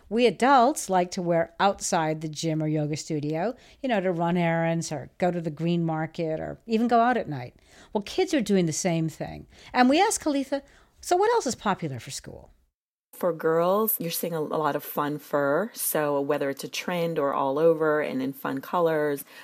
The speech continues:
Speaker 2: And the seventies are here again, um, even though these kids don't know anything about the seventies, obviously. But colors like mustard and some of the, the silhouettes that we know from the seventies.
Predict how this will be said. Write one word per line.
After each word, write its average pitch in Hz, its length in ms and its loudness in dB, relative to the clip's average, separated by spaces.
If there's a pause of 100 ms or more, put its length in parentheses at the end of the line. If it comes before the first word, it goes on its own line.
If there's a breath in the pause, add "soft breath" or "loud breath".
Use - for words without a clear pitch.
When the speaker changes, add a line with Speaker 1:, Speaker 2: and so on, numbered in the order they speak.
(180 loud breath)
Speaker 2:
And 160 460 0
the 165 60 0
seventies 202 640 0
are 160 180 0
here 160 440 2
again, 156 560 0 (340 loud breath)
um, 160 320 0
even 170 200 -2
though 160 120 2
these 165 180 -4
kids 170 300 -4
don't 160 180 -2
know 151 160 -2
anything 160 340 -2
about 143 220 -2
the - 80 -12
seventies, 139 540 -4
obviously. 139 580 -2
But 139 480 0
colors 175 480 2
like 147 220 -4
mustard 147 720 -2 (280 loud breath)
and 151 180 -4
some 175 220 0
of 151 120 -2
the, 143 260 0
the 143 100 -8
silhouettes 139 640 -2
that 139 300 -4
we 139 100 -4
know 135 260 -2
from 135 200 -6
the 135 80 -6
seventies. 131 720 -4